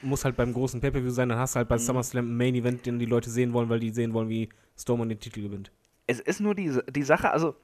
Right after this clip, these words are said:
Speaker 2: ich find Strowman geil, sie machen bisher alles richtig eigentlich. Aber es ist halt immer so die Gefahr,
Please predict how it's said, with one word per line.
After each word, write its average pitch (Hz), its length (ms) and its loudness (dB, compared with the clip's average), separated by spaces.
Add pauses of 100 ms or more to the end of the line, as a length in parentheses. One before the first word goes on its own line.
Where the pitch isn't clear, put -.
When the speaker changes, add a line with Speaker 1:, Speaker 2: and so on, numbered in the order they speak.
Speaker 2:
ich 135 140 -4
find 202 160 0
Strowman 214 440 -2
geil, 117 260 4
sie 175 140 -2
machen 190 200 -2
bisher 185 360 0
alles 202 260 0
richtig - 380 0
eigentlich. 101 400 -6 (600)
Aber 170 320 8
es 156 100 -4
ist 151 220 -8
halt - 180 -2
immer 226 300 0
so 196 120 -2
die 185 140 -6
Gefahr, 175 540 0